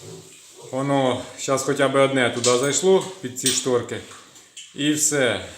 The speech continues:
Вони зрозуміють, де тепленько, це вони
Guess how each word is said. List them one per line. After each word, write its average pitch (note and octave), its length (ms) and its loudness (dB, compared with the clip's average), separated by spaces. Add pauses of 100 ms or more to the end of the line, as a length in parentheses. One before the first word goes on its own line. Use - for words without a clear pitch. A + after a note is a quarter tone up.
(1120)
Вони B2+ 240 -6
зрозуміють, B2+ 720 -2
де A#2 100 0
тепленько, B2+ 600 -2
це A#2 160 -6
вони A2 300 -6